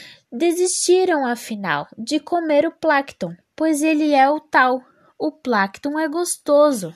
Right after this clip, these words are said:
diz um peixão. "Deixa de comê-lo, não é nada fácil, não. Mas quando estiver com uma fome louca,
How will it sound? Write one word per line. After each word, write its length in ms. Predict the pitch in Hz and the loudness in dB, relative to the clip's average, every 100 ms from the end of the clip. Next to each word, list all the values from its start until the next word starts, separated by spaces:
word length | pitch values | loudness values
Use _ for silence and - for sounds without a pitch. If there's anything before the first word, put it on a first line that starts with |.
| _ | _
diz 320 | 226 202 220 208 | -12 -6 -4 -6
um 100 | 202 | -8
peixão. 640 | 214 202 - - 180 156 - _ - - _ | -8 -6 -6 -8 -8 -10 -16 _ -20 -20 _
"Deixa 420 | 190 208 233 277 | -2 0 0 -4
de 120 | 247 262 | -6 -6
comê-lo, 680 | - 262 240 233 262 294 | -4 -4 -2 -2 0 0
não 200 | 285 269 | -2 -2
é 80 | 277 | -2
nada 480 | 269 262 277 349 440 | 0 0 0 0 -4
fácil, 480 | - 339 - 415 403 | -2 -2 -2 -8 -4
não. 640 | 311 311 330 320 214 185 - _ - - _ | -2 0 0 -2 -4 -6 -16 _ -20 -20 _
Mas 340 | 214 208 202 - | -6 -6 -6 -10
quando 420 | - 240 285 320 | -6 -6 -4 -4
estiver 760 | 294 - 240 220 208 208 196 | -2 -4 -6 -8 -6 -6 -6
com 160 | - 240 | -12 -12
uma 260 | 247 269 | -4 -4
fome 340 | 254 240 214 208 | -4 -8 -6 -6
louca, 500 | 196 185 196 - | -6 -6 -8 -10